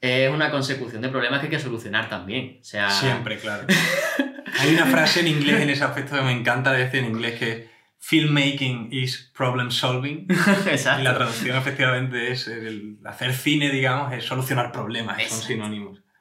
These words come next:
Speaker 2: Y esto se aplica así a casi todo en la vida. Si, si sobre todo, a más ambiciones, a ambiciones más altas tengas, más dispuesto tienes que estar a jugártelo todo,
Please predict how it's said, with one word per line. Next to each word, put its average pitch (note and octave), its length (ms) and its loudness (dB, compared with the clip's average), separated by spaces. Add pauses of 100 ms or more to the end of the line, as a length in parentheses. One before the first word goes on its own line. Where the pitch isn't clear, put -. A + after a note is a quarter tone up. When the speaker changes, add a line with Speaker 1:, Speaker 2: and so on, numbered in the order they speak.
Speaker 2:
Y A2+ 80 -4
esto - 120 -4
se - 120 -2
aplica G#2 300 -6
así G#2+ 220 -8
a F#2 120 -4
casi G2 240 -10
todo G2+ 220 -8
en G2 80 -12
la F2+ 80 -8
vida. G2+ 200 -10
Si, G#2+ 260 -10
si - 120 -8
sobre B2 160 -4
todo, B2+ 320 -4 (260)
a B2+ 60 -2
más D3+ 160 4
ambiciones, C3 680 0
a B2 120 2
ambiciones B2+ 340 -2
más D#3 160 0
altas A2+ 340 -4
tengas, D3 320 -6 (340)
más C3 180 2
dispuesto A#2 720 -4
tienes A2 220 -6
que A2+ 80 -12
estar G#2 320 2
a G2+ 520 -4 (580)
jugártelo A2+ 500 0
todo, F#2 320 -12